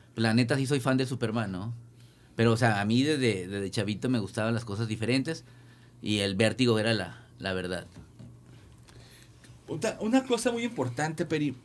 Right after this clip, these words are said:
Speaker 2: este, ¿crees que ha habido o que hay un aumento de banda que va por,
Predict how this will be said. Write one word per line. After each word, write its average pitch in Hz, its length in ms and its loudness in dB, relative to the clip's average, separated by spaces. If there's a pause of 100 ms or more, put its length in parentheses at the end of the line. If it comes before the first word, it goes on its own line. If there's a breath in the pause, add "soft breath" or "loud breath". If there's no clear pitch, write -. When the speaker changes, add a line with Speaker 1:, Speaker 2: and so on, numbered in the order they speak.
(240)
Speaker 2:
este, 160 680 -2 (520 soft breath)
¿crees 240 320 2
que 233 160 -2
ha 226 80 4
habido 214 520 0 (300)
o 123 180 -4
que 131 200 0
hay 156 320 -2 (200)
un 135 140 -6
aumento 151 840 -4 (180)
de 123 120 2
banda 123 460 0
que 117 200 4
va 120 320 0
por, 143 280 0